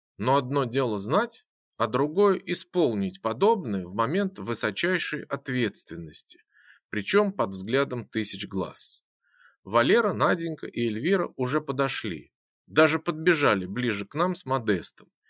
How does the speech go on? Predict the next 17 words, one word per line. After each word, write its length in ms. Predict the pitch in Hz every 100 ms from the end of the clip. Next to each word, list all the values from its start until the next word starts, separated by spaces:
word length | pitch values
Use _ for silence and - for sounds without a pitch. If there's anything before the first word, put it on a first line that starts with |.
| _ _ _
перепрыгивая 720 | - 139 147 160 110 107 104
через 280 | 101 104 104
оставшиеся 800 | 117 107 - 185 185 165 143 -
на 140 | 110 104
земле 360 | 107 123 147
выжженные 680 | 110 127 135 98 98 92 87
траншеи 640 | - 101 98 - 208 208 196 - _ _
и 80 | 131
местами 560 | 131 123 - 185 185 165
чадящий 760 | - 104 123 135 - - 135 -
огонь, 480 | 117 104 90 78 - _ _ _
который 340 | - 113 113 104
постепенно 680 | 104 - 107 101 196 175 151
затухал. 600 | 120 - 120 - - - _ _ _ _ _ - _ -
Эльвира 360 | 135 190 247
присела 480 | 196 139 - 143 120
рядом 480 | 127 214 196 170 -